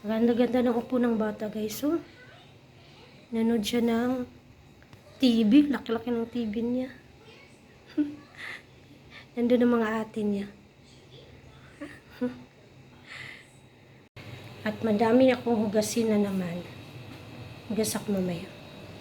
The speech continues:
Ayan, may orange pala kami dito. Nakabili ng mga konting prutas kasi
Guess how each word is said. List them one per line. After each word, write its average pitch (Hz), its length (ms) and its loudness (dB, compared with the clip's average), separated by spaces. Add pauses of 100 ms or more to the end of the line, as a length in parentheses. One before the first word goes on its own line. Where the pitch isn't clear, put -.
(640)
Ayan, 214 160 2
may 202 160 4
orange 220 400 4
pala 220 160 0
kami 220 320 0
dito. 247 400 2
Nakabili 220 640 6
ng 226 160 6
mga 220 400 4 (640)
konting 240 320 8
prutas 254 480 4
kasi 226 480 4